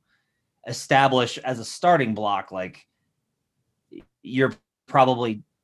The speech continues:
you don't wanna be trying to reach the Western Conference Finals through one trade. I don't think that's reasonable to expect.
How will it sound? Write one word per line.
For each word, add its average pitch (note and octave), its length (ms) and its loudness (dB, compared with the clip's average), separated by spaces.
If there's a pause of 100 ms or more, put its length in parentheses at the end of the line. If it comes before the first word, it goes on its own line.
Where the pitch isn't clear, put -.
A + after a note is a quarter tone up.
(160)
you C#3+ 160 0
don't F#3 240 6
wanna F#3+ 160 2
be D#3+ 80 2
trying D3 340 2
to B2+ 120 -6
reach B2+ 300 -4
the B2 140 -4
Western B2 360 -2
Conference A#2 340 -6
Finals G2+ 480 -4
through G2 240 -10
one F#2+ 400 -6
trade. C#2 460 -14 (160)
I G2+ 80 -6
don't G2 200 -10
think E2+ 200 -14
that's - 420 -14 (400)
reasonable F#2 420 -10
to E2+ 100 -20
expect. - 360 -20